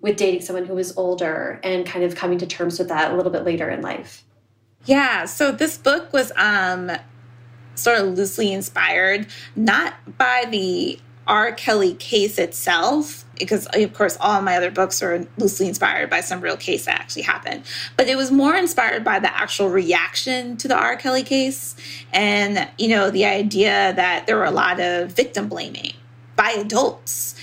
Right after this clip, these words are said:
Speaker 2: and children who were saying, you know, "Oh, girls can't be like, you know, they knew what they're doing," or, you know, they were just kind of like, you know, they were going along with it, you know. And, I, you know, that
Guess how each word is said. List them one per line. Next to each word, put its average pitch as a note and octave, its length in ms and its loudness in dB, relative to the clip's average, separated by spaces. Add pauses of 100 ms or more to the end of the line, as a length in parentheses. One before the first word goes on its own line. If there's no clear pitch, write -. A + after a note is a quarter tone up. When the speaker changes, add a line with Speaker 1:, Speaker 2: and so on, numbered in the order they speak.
(160)
Speaker 2:
and B3+ 240 2
children - 640 -2 (240)
who A3 440 4
were G3+ 160 6
saying, A3+ 380 2
you G#3 100 2
know, F#3+ 260 2
"Oh, A3+ 380 2 (180)
girls B3+ 360 2
can't - 360 -2
be G3 140 0
like, F#3 360 2
you G#3 80 2
know, F#3 600 0 (380)
they A#3 140 4
knew B3 160 2
what A#3 140 4
they're G#3+ 120 4
doing," A3 720 4
or, G3 180 4
you A3 160 0
know, A#3 140 4
they A#3+ 100 4
were A#3+ 120 0
just A3 200 -4
kind A3+ 220 0
of G#3+ 140 -2
like, G3 380 2
you G3 60 -2
know, G3 120 0
they G#3 120 4
were A3+ 100 4
going A3 280 2
along F#3+ 340 0
with G3+ 180 0
it, F#3+ 360 2
you F#3+ 80 -2
know. F3 440 0 (460)
And, G#3+ 600 2
I, - 340 0 (120)
you G3+ 120 0
know, E3 280 2 (220)
that G3+ 320 0